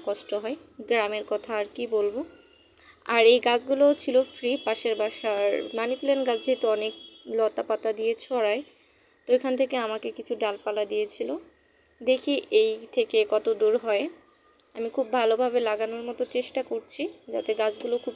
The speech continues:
সুন্দরভাবে বেড়ে ওঠে, এই অল্প থেকে যেন অনেক হয়। তো যেই গরম পড়ে, যেই রোদ ওঠে, আমার মনে হয় বারান্দায় বা বাসায় কিছু গাছ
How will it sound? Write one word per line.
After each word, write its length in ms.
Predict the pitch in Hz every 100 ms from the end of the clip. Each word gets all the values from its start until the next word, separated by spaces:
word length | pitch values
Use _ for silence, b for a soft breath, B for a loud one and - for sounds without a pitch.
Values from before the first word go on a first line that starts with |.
| -
সুন্দরভাবে 520 | 233 226 226 240 220
বেড়ে 280 | 208 220 220
ওঠে, 340 | 214 220 302 403 - - B B B B _
এই 200 | - 214
অল্প 360 | - 233 247 285 -
থেকে 220 | 277 254
যেন 160 | 247 247 -
অনেক 360 | - 226 233 254
হয়। 300 | - 202 294 - _ _ _ - _ _ _ _ _ _ _ -
তো 360 | 277 285 285
যেই 260 | 233 254 254
গরম 320 | 240 240 247
পড়ে, 320 | 247 254 247
যেই 220 | 240 240 233
রোদ 260 | 220 220
ওঠে, 340 | 220 214 247 302 -
আমার 240 | 214 214
মনে 200 | 214 214
হয় 220 | 226 214 208
বারান্দায় 480 | 208 214 220 226
বা 160 | 214 208
বাসায় 400 | 190 202 - 247 -
কিছু 200 | 220 220
গাছ 280 | 214 208